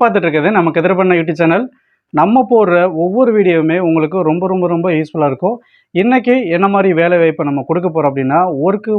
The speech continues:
from home. வீட்ல இருந்துக்கிட்டே நிறைய பேர் வந்து work from home பண்ணி கொடுங்கன்னு சொல்லிட்டு நிறைய பெண் பணிய-, பெண்மணிகள் வந்து எனக்கு கால் பண்ணிட்டு இருக்கீங்க. அவங்களுக்கு இது ரொம்ப, ரொம்ப ஒரு குறைந்த முதலீட்டில்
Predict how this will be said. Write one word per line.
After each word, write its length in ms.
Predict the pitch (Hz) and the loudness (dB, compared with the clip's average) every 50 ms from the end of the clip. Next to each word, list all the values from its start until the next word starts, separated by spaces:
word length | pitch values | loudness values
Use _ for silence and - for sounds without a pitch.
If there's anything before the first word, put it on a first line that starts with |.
| 208 - | -4 -2
from 180 | 185 180 180 185 170 160 - | -2 -2 -2 -2 -6 -4 -2
home. 240 | 175 170 170 151 120 107 _ _ _ _ _ _ - 165 | 0 2 2 0 -2 -6 _ _ _ _ _ _ -2 0
வீட்ல 260 | 208 247 214 247 240 | 0 2 2 0 0
இருந்துக்கிட்டே 360 | 220 208 196 180 170 185 208 214 185 170 | 0 0 -2 -2 0 0 0 2 2 2
நிறைய 220 | 175 190 220 247 208 233 | 2 2 2 2 2 2
பேர் 160 | 220 214 208 | 2 2 2
வந்து 140 | 185 185 208 190 180 | 2 2 2 2 2
work 180 | 190 202 202 - - | 0 0 -2 -4 -4
from 160 | 226 220 208 185 202 | -4 -2 -2 0 0
home 160 | 190 190 180 180 | 0 0 0 0
பண்ணி 140 | 170 180 180 170 | 0 0 -2 -2
கொடுங்கன்னு 300 | 165 165 165 175 170 180 | -2 -2 -2 -4 -4 -4
சொல்லிட்டு 260 | 156 156 156 196 202 170 151 | -4 -4 -4 -2 -2 0 0
நிறைய 420 | 151 160 185 202 208 214 220 240 269 269 _ _ _ _ _ _ - | 0 0 0 0 2 2 2 0 0 -4 _ _ _ _ _ _ -2
பெண் 160 | 185 208 220 214 214 | -2 -2 -2 -2 -2
பணிய-, 260 | 196 190 185 170 160 151 135 131 - | 0 0 0 0 0 -2 -2 -4 -4
பெண்மணிகள் 520 | 170 190 202 196 190 185 170 170 160 147 | -4 -2 -2 0 0 0 0 0 0 0
வந்து 160 | 147 156 202 247 226 160 151 | 0 -2 -2 -4 -4 -6 -8
எனக்கு 280 | 156 151 - 190 190 - | -8 -8 -8 -10 -6 -4
கால் 180 | 151 151 151 147 | -2 -2 -2 -2
பண்ணிட்டு 260 | 156 151 147 139 143 139 | -4 -4 -4 -4 -6 -8
இருக்கீங்க. 260 | 127 139 135 139 156 214 240 240 _ - - _ _ - 160 165 | -6 -6 -4 -4 -4 -4 -6 -8 _ -20 -20 _ _ -4 -2 0
அவங்களுக்கு 360 | 208 233 240 226 208 240 247 208 | 2 2 2 2 2 2 2 2
இது 160 | 180 196 190 175 165 | 2 2 2 2 0
ரொம்ப, 140 | 170 180 202 185 | 0 0 -2 -2
ரொம்ப 160 | 185 185 214 247 262 254 170 | -2 -2 -2 -4 -4 -4 -4
ஒரு 140 | 151 156 180 202 196 - | -2 -2 -2 -2 -2 -2
குறைந்த 320 | 165 175 190 208 220 214 226 202 180 175 | -2 0 0 0 2 0 0 0 0 0
முதலீட்டில் 460 | 170 175 175 170 156 160 180 220 | 0 0 0 -2 0 0 -2 -2